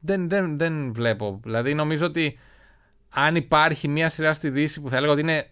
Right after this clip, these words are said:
λοκαρισμένο, ότι δεν, δηλαδή μου λες ότι γίνεται ένα upset, σε ποια σειρά έγινε,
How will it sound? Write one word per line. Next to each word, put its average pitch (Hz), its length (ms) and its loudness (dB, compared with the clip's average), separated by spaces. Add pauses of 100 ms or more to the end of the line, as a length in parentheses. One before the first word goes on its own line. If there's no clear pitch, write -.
(100)
λοκαρισμένο, 131 1120 2 (540)
ότι 123 440 -2
δεν, 135 240 2
δηλαδή 127 320 0
μου 147 100 0
λες 147 180 4
ότι 160 140 -2
γίνεται 151 280 2
ένα 143 260 6
upset, 135 200 -2
σε - 120 -10
ποια 147 180 4
σειρά 135 260 2
έγινε, 127 600 2